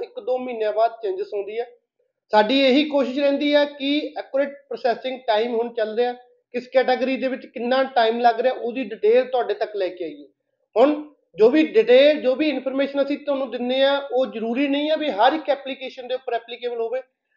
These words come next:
ਅਸੀਂ ਤੁਹਾਨੂੰ ਜ਼ਿਆਦਾਤਰ application, ਦਸ ਦੇ ਵਿੱਚ ਹੁਣ ਸੱਤ application ਤੇ ਕਿੰਨਾ processing time ਲੱਗ ਰਿਹਾ, ਅਸੀਂ ਉਸ ਦੀ detail ਤੁਹਾਨੂੰ ਦੇ ਸਕਦੇ ਹਾਂ। But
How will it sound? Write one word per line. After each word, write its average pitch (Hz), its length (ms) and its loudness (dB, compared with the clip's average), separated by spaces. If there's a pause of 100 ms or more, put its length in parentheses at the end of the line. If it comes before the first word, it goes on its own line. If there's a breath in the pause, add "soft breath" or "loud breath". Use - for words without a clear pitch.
(200)
ਅਸੀਂ 302 220 0
ਤੁਹਾਨੂੰ 285 420 4
ਜ਼ਿਆਦਾਤਰ 269 440 6
application, 220 520 -4
ਦਸ 220 260 2
ਦੇ 285 60 0
ਵਿੱਚ 277 240 -6
ਹੁਣ 262 160 0
ਸੱਤ 254 300 -2
application 262 540 -8
ਤੇ 277 80 -6
ਕਿੰਨਾ 254 360 -2
processing 247 540 -8
time 240 260 -2
ਲੱਗ 214 180 0
ਰਿਹਾ, 247 180 0 (400 soft breath)
ਅਸੀਂ 294 220 2
ਉਸ 254 140 -2
ਦੀ 302 120 0
detail 254 380 0
ਤੁਹਾਨੂੰ 254 280 0
ਦੇ 214 120 2
ਸਕਦੇ 170 300 -8
ਹਾਂ। 165 80 -10
But 233 240 2